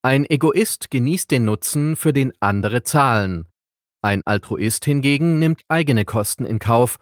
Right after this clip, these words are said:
um Nutzen für andere zu stiften, ohne direkt eine Gegenleistung zu erwarten.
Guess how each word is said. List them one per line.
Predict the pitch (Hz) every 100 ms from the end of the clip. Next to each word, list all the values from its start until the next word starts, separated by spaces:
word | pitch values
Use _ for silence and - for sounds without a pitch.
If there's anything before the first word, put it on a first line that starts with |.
| _ _ _
um | 139 147
Nutzen | 170 - 175 160
für | - 156
andere | 151 156 98 95
zu | -
stiften, | 107 117 110 - 113 110 - _ -
ohne | 165 202
direkt | 180 123 95 - -
eine | 123 135
Gegenleistung | 127 123 110 92 92 - 101
zu | -
erwarten. | 110 107 101 101 110 104 90